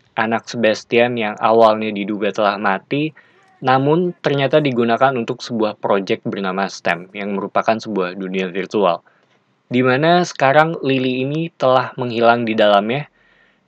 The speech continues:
jadi kita sebagai Sebastian bertugas untuk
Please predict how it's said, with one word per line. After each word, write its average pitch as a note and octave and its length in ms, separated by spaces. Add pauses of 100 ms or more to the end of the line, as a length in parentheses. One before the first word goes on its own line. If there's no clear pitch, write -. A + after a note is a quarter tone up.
jadi A#2 240
kita - 400
sebagai G#2 480
Sebastian A#2+ 720
bertugas A2 480
untuk A2+ 320